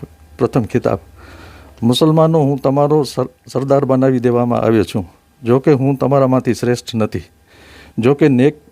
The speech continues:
જો કે નેક કાર્ય કરું તો તમારી ફરજ છે કે મારી મદદ કરો, અને જો હું કોઈ ખોટો માર્ગ અપનાવું તો તમારી ફરજ છે કે મને સીધા માર્ગ પર ચાલવા વિવશ કરો. તમે લોકો સત્ય માટે સંઘર્ષ ન તેજી દેજો.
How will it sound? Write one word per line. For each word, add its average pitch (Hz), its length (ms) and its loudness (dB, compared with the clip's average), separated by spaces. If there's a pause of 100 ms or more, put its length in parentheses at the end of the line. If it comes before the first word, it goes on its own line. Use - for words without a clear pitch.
જો 147 440 2 (960)
કે 139 100 4
નેક 131 300 2
કાર્ય 151 240 2
કરું 143 480 0
તો 127 80 -2
તમારી 143 320 0
ફરજ 147 320 0
છે 151 160 -4
કે 147 100 -2
મારી 131 280 -2
મદદ 127 320 0
કરો, 131 360 0 (100)
અને 131 220 0
જો 135 240 4
હું 143 240 0
કોઈ 143 200 0
ખોટો 143 360 -2
માર્ગ 135 260 0
અપનાવું 143 460 0
તો 120 120 -6
તમારી 127 340 0
ફરજ 131 320 0
છે 139 140 -2
કે 131 100 -4
મને 120 200 -2
સીધા 123 320 -2
માર્ગ 123 240 0
પર 120 180 -6
ચાલવા 120 320 -2
વિવશ 123 360 0
કરો. 101 280 -8 (920)
તમે 170 260 4
લોકો 165 300 2
સત્ય 147 420 0
માટે 147 320 0
સંઘર્ષ 139 480 -2
ન 135 160 2
તેજી 123 340 0
દેજો. 104 320 -4